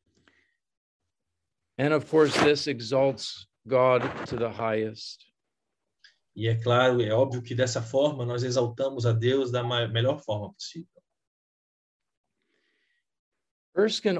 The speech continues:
Speaker 1: also gives some marks for those who are still very much bound to the law.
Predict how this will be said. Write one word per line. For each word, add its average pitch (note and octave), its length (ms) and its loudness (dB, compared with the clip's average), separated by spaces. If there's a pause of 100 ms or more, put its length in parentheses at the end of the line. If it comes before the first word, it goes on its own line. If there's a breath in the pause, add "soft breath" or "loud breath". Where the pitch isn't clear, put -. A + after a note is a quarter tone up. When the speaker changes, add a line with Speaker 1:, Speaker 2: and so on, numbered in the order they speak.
Speaker 1:
also F#3 420 2
gives D3 360 -2
some C#3+ 240 -6
marks B2+ 540 0
for C3+ 280 -2
those C3 680 0 (120)
who C#3+ 280 0
are C3+ 220 -2
still D3 600 -2
very C3+ 300 -4
much B2 360 -8
bound A#2+ 420 -6
to C3+ 240 -4
the A2+ 100 -4
law. G#2 500 -10